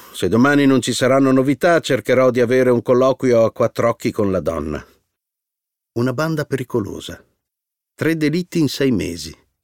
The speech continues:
sempre in fattorie isolate del nord.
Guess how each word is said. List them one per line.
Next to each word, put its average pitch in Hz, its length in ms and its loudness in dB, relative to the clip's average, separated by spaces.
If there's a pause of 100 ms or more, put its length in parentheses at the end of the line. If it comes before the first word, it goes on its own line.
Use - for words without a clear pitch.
(100)
sempre 175 380 -6
in 147 80 -2
fattorie 127 520 0
isolate 110 520 -2
del 101 140 -2
nord. 80 480 -10